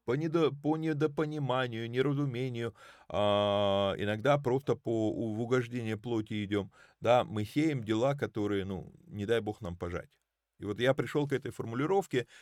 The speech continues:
что такое благословение? Это когда Бог отменяет последствия твоих,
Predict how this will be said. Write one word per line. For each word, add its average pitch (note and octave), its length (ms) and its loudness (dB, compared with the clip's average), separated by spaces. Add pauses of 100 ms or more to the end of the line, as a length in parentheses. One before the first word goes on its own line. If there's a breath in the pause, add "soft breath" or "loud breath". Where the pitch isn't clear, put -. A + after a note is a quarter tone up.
(100)
что - 180 -2
такое C#3+ 280 2
благословение? A2 680 -2
Это G2+ 140 -4
когда G#2+ 260 -2
Бог D#3+ 220 -2
отменяет A2+ 440 -2
последствия A#2 460 -6
твоих, G#2+ 240 -2